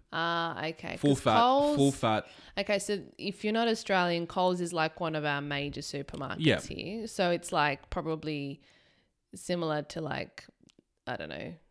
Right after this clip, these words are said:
Speaker 1: Sainsbury's in the U K or
Speaker 2: Trader Joe's,
Speaker 1: <laughs> Yeah.
Speaker 2: Walmart. Sorry, I don't
Speaker 1: Yeah.
Speaker 2: know. I don't know. <laughs> Very
Speaker 1: Probably
Speaker 2: good.
Speaker 1: like Trader Joe's in the
Speaker 2: Yeah.
Speaker 1: U S.
Speaker 2: Yeah.
Speaker 1: So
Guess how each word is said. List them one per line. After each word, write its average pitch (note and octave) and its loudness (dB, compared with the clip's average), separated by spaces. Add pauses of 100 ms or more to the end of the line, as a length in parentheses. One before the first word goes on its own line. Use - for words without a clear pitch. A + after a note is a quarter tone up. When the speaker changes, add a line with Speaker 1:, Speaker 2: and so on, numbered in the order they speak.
(300)
Speaker 1:
Sainsbury's C#3+ -6 (840)
in C3+ -10
the E3 -6
U D#3 -4
K C#3+ -4 (100)
or C#3 -6 (1500)
Speaker 2:
Trader G2+ 2
Joe's, A2 0
Speaker 1:
<laughs> - -
Yeah. D3+ 6
Speaker 2:
Walmart. - 2
Sorry, B2 10
I B2 10
don't C3+ 12
Speaker 1:
Yeah. B2 12
Speaker 2:
know. A2 8 (420)
I D#3 8
don't D#3 12
know. D#3+ 12
<laughs> C3 8
Very A#3 12
Speaker 1:
Probably A3+ 10
Speaker 2:
good. E3+ -4
Speaker 1:
like F3+ 2
Trader F#3 6
Joe's E3 4
in G#2+ 2
the F#2+ 2
Speaker 2:
Yeah. E3 0
Speaker 1:
U - -4
S. - -6
Speaker 2:
Yeah. G2 2
Speaker 1:
So F#3 4